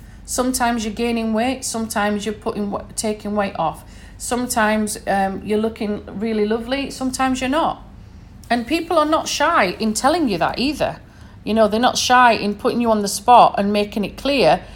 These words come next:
that you don't fit into their vision or their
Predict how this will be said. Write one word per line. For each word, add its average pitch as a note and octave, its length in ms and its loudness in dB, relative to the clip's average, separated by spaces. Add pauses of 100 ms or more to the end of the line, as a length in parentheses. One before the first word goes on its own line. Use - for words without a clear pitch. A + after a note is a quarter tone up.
(240)
that A3 140 0
you B3+ 220 2
don't B3 280 4
fit A3 300 -4
into A3+ 280 -4
their G#3 220 4
vision G3 460 -2
or F3 80 -2
their F#3+ 320 2